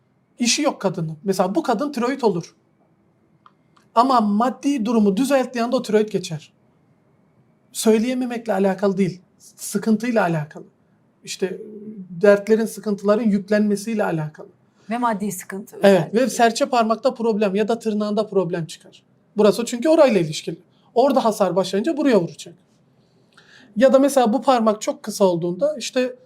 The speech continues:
Speaker 1: ne yapacak? İletişim problemleri zayıflayacak yani. Mesela ya da çocuklarla ve hayvanlarla daha kolay anlaşacak.
Speaker 2: Şu tırnaktaki beyaz hilal.
Speaker 1: Heh, beyaz hilal kanın pompa-, pompalanmasıyla ilişkili, basınç.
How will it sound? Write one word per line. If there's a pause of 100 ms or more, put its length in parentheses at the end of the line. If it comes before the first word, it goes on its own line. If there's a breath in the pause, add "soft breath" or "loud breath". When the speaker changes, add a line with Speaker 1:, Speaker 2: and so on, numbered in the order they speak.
(240 soft breath)
Speaker 1:
ne
yapacak?
İletişim
problemleri
zayıflayacak
yani.
Mesela
ya
da (220 soft breath)
çocuklarla
ve
hayvanlarla
daha
kolay
anlaşacak. (1800)
Speaker 2:
Şu
tırnaktaki
beyaz
hilal. (220)
Speaker 1:
Heh, (220)
beyaz
hilal
kanın
pompa-,
pompalanmasıyla
ilişkili,
basınç.